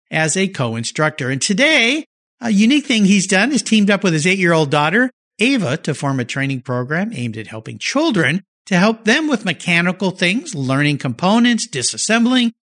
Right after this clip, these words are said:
and reassembling things in a series of multimedia resources, including a step-by-step video. Very cool.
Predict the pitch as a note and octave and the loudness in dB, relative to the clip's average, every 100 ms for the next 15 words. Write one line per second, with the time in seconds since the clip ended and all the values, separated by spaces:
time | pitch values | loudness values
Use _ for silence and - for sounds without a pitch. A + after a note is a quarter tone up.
0 | _ C3+ C3+ D3+ B3+ A3 G3 F3+ E3+ D3+ | _ -4 0 2 2 2 2 2 0 0
1 | E3 E3 D#3 D3+ - B2+ B2+ A#2+ B2 A2+ | -2 -2 -2 -4 -4 -2 -2 -2 -4 -4
2 | A#2+ F3 F3+ A#3 G3 C3+ C#3+ C#3 C3 - | -2 -2 0 0 2 0 0 -2 -4 -6
3 | B2+ A2+ C3+ - _ _ - F#3+ F3+ B2+ | -6 -6 -8 -10 _ _ -10 -8 -4 -4
4 | A#2 C#3 D#3+ - G2+ - A#2+ A#2+ - F3 | -4 -4 -6 -10 -12 -14 -14 -12 -6 -8
5 | F3 A#3+ B3 C3 C#3+ G3+ G3 C4+ B3+ | -4 -4 -2 -2 0 0 0 0 2